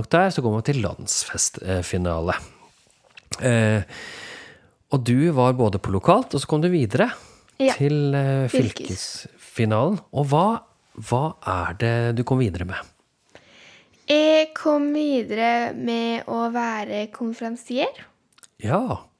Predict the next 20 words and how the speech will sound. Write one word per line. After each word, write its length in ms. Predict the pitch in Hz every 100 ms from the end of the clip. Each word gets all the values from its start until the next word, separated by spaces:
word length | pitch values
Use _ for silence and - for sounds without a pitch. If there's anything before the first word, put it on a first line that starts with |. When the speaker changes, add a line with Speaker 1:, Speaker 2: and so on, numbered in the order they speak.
| _ _ - - -
Speaker 1:
Så 160 | - 135
da 80 |
sa 160 | 127 110
jeg 60 | 101
sånn, 160 | 95 - - - - - -
"Og 160 | 147 151
neste, 320 | 143 - 143 143 147 143
det 80 | 143
er 120 | 135
en 60 | 107
som 120 | 113
spiller 360 | - 113 110
litt 160 | 110 104
på 140 | 110
sånn 140 | 107 104
fele, 440 | 127 104 95 120 160 175 180
og 160 | 170
skal 160 | - 147
spille 380 | 156 127 117 117
en 220 | 120